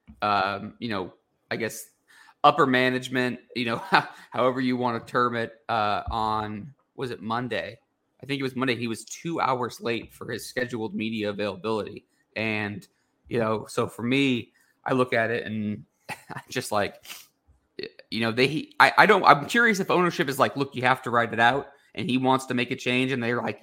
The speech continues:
you know, "We drafted him, you know, number two overall. We can't go back." Or if it's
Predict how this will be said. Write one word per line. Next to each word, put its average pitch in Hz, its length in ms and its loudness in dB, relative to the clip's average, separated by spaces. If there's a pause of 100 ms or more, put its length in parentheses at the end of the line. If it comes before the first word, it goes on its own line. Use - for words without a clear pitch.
you 117 140 -4
know, 113 80 -4
"We 113 100 0
drafted 120 420 6
him, 117 180 -4 (420)
you 123 80 0
know, 110 160 0
number 113 240 -2
two 123 260 0
overall. 110 460 2
We 107 80 -6
can't 113 380 -4 (100)
go 120 160 -2
back." 127 340 6
Or 127 160 6
if - 80 2
it's 127 180 -4